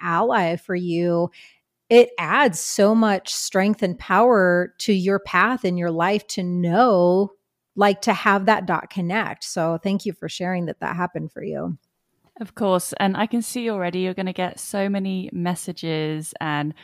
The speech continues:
Speaker 2: aha moments and wows from people having the same kind of realizations, because it's clearly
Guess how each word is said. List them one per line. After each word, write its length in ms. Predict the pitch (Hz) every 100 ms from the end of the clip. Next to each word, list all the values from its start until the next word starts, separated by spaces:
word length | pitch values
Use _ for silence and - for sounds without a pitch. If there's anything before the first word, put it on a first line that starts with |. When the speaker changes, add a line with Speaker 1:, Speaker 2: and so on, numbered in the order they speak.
| - -
Speaker 2:
aha 340 | 202 202 202 190
moments 600 | 170 165 160 160 - 156
and 200 | 147 147
wows 480 | 175 170 165 170
from 200 | - 175
people 500 | 160 175 170 170 151
having 460 | 151 175 170 160 151 -
the 60 |
same 260 | 151 160 156
kind 200 | - 151
of 100 | 160
realizations, 680 | 165 - 180 160 170 - 101
because 300 | 165 - 165
it's 180 | - -
clearly 560 | - 208 208 151 151